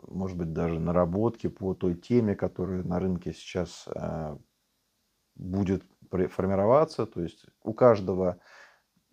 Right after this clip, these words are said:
цикла, даже не очень большого, в цене, в индексе, э, есть некая тема. Вот, соответственно, самая выраженная тема прошлого года —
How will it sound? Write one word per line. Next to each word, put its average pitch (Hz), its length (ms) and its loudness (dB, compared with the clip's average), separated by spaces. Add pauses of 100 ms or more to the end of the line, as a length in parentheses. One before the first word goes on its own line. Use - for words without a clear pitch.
(120)
цикла, 143 440 4
даже 101 260 6
не 104 140 -2
очень 95 260 -4
большого, 135 600 0
в - 100 -18
цене, 113 560 -4
в 92 220 -2
индексе, 107 960 2
э, 92 300 -2
есть 117 320 -4
некая 101 300 -2
тема. 90 460 0
Вот, 80 220 -10
соответственно, 95 480 -4
самая 95 380 0
выраженная 90 500 -4
тема 90 400 -6 (1200)
прошлого 123 460 8
года — 165 340 8